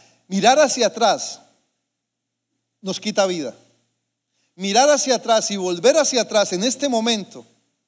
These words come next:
nos deja en un estado inerte, nos expone a muerte, nos expone a perder lo que hasta ahora hemos ganado en Dios,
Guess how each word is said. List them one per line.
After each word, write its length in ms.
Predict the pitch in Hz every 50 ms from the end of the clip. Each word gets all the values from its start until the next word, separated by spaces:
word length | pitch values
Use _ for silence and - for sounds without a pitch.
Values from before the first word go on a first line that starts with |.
| _ _ _ _ _ _ _
nos 160 | 185 202 185
deja 200 | 165 220 208 233
en 80 | 240 233
un 100 | 226 233
estado 360 | 226 233 - 233 226 226 226
inerte, 600 | 220 208 220 240 240 220 202 - - _ 143 117 - _ _ _ _ _ _ _ _ _ _ _ _
nos 200 | - 196 208 -
expone 400 | 220 - - - 214 220 220 233
a 60 | 233 226
muerte, 500 | 214 220 233 240 233 220 - - - 175
nos 180 | 180 185 -
expone 300 | - - - 208 220 240
a 160 | 240 233 233
perder 480 | - 214 175 160 165 226 233 214 160 139 - - - - -
lo 160 | - 208 208
que 80 | - 220
hasta 220 | 202 - - -
ahora 260 | 185 185 220 247 247 233
hemos 280 | 220 233 240 240 180
ganado 500 | 170 208 190 180 196 214 233 233 220 202
en 120 | 185 180 175
Dios, 580 | 180 202 233 220 196 - - - - - -